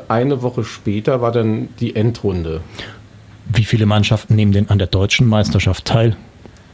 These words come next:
Speaker 1: Ach, das ist recht unterschiedlich. Äh, über die letzten Jahre sind da schon ein paar weniger geworden. Es waren mal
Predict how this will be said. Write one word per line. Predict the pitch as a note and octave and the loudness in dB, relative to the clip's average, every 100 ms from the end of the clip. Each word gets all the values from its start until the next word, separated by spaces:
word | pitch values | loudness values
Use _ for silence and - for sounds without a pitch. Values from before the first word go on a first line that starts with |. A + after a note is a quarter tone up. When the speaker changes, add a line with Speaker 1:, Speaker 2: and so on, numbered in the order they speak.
| - - - - - - - - | -20 -20 -20 -20 -20 -20 -12 -6
Speaker 1:
Ach, | |
das | B2+ C#3 | -2 -2
ist | C3+ C#3 | 0 -2
recht | B2+ - | -2 0
unterschiedlich. | E3 D#3 - A2+ G#2 G2+ F2+ - | 0 2 0 -4 -4 -4 -4 -2
Äh, | A2 | 0
über | G#2 G2+ G2+ - - - - B2+ | 2 0 -2 -4 -6 -6 -4 -2
die | A#2+ | -2
letzten | A#2+ B2+ - | -2 -2 0
Jahre | A#2 A#2 C#3+ C#3 C3+ - - F2 F#2 F2 - G#2+ F2 | 0 0 2 2 0 -4 -14 -14 -12 -12 -12 -10 -10
sind | - C3+ C3+ | -4 -2 0
da | |
schon | B2 D#3 D#3 | -2 -4 -4
ein | B2 | -2
paar | B2+ A2 | -2 -2
weniger | B2+ F#3 D#3 | -2 0 0
geworden. | A2 G2 G#2+ A2+ | 0 0 -2 -2
Es | G#2+ A2+ | -2 0
waren | A2+ | 2
mal | A#2+ A2 - | 2 0 -2